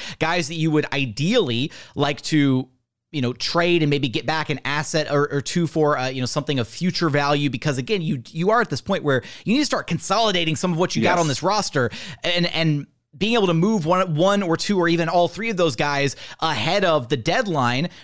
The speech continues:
Speaker 1: right now when they're ideally probably at their max value, because moving those guys in the offseason, you're gonna get a much, much less return than you would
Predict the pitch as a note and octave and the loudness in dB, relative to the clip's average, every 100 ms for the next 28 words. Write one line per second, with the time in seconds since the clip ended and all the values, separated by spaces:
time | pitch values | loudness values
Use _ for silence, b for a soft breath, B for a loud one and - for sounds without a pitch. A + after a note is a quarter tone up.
0 | - D#3 F#3+ F3 E3+ D3+ D3 E3 D#3 - | -4 -2 0 0 2 4 4 4 4 0
1 | D3+ D#3 D#3 D#4 G#3+ G#3 G3 F3 D3+ C3 | -2 -2 0 2 2 2 0 2 0 -2
2 | C#3+ G3+ C4 - C#3+ B2+ B2 D3 - D3+ | -4 -4 -6 -4 0 0 0 -2 -2 0
3 | E3+ A#3 A3+ G3+ D3+ E3 C#3+ D3 E3+ G#3+ | 2 2 2 2 0 -2 -2 0 0 0
4 | E3+ C#3 D3 A3 F#3 D#3 C#3 D#3+ D#3+ - | -2 -2 0 0 0 0 2 0 -2 -2
5 | E3 A#3+ F#3 F3 - D3 - G3+ G3+ D#3 | -2 0 0 -2 -2 -6 -2 0 0 2
6 | C#3+ C3+ C#3+ B2+ | 0 0 0 0